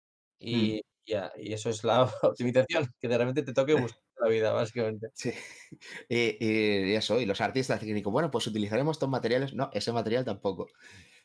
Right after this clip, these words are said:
Speaker 2: Pues
Speaker 1: Claro.
Speaker 2: co-, cosas como esas. "Ah, bueno, ya lo tenemos, hemos ido a vuestras instrucciones. Nueva noticia, es que en esta arquitectura esto no va".
Speaker 1: <laughs>
Speaker 2: Cosas como esas, o sea,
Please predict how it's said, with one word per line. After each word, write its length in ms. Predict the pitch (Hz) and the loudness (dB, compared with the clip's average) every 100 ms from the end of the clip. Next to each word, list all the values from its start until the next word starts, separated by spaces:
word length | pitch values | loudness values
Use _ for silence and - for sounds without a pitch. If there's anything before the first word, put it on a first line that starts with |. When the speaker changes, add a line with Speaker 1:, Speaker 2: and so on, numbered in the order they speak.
| _ | _
Speaker 2:
Pues 140 | 110 104 | -2 0
Speaker 1:
Claro. 80 | |
Speaker 2:
co-, 200 | 110 110 | 0 -2
cosas 300 | - 127 139 | -2 -2 -2
como 200 | - 127 | -2 0
esas. 240 | 147 170 - - - | 2 0 -4 -12 0
"Ah, 200 | 180 175 | 0 2
bueno, 280 | 147 147 98 | 2 2 -2
ya 180 | 110 147 | 0 2
lo 100 | 196 | 2
tenemos, 340 | 190 175 135 127 | 2 2 0 0
hemos 260 | 156 160 | 0 2
ido 100 | 196 170 | 2 2
a 60 | |
vuestras 320 | 151 147 151 143 | 0 0 0 0
instrucciones. 600 | 143 131 113 95 90 - - - | 0 0 2 0 -2 -8 -18 -6
Nueva 300 | 127 139 170 | 0 2 4
noticia, 460 | 175 151 127 113 92 | 2 2 0 0 0
es 140 | - 135 | 0 0
que 100 | 151 | 0
en 60 | |
esta 200 | 156 - | -2 -2
arquitectura 640 | 151 156 151 - 160 165 - | -2 0 -2 -2 0 0 0
esto 280 | 139 - 160 | -2 0 0
no 140 | 139 | 2
va". 160 | 110 101 - _ _ _ _ _ _ _ _ _ _ | 0 -2 -16 _ _ _ _ _ _ _ _ _ _
Speaker 1:
<laughs> 1160 | - 120 143 135 131 - - - - - - - | -10 -4 0 2 0 -4 -6 -2 -2 -2 -12 -10
Speaker 2:
Cosas 300 | 139 143 156 | -4 0 0
como 260 | 147 139 135 | 2 2 2
esas, 320 | 147 185 208 | 2 2 0
o 40 | - | -2
sea, 220 | 92 - | -2 -4